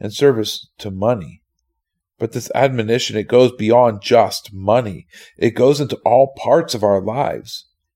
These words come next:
And these three men, they understood this. In fact, all of the first part of the book of Daniel has this theme running throughout. How do you serve an earthly master and Hashem at the same time? And especially,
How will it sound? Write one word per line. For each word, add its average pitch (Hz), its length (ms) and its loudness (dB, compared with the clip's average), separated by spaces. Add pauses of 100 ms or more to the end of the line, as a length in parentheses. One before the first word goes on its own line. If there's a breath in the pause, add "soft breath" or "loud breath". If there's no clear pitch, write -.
(100)
And 107 160 -4
these 165 280 2
three 175 160 0
men, 120 280 -4
they 131 200 -4
understood 113 640 -2
this. - 380 -12 (520)
In 117 80 -4
fact, 143 320 2 (280 loud breath)
all 151 260 4
of 180 80 2
the 156 60 -2
first - 320 0
part 170 260 2
of 147 80 2
the 123 80 -6
book 143 200 0
of 127 120 -4
Daniel 139 440 0
has 131 300 0
this 135 220 -4
theme 170 360 -2
running 123 260 2
throughout. 120 600 0 (540 soft breath)
How 151 240 2
do 180 100 2
you 196 120 4
serve 165 360 2
an 151 200 -6
earthly 160 380 4
master 117 600 0
and 156 280 0
Hashem 117 480 0 (140)
at 123 260 0
the 117 80 -6
same 110 360 -2
time? 98 420 -4 (520 soft breath)
And 101 160 -6
especially, 117 760 0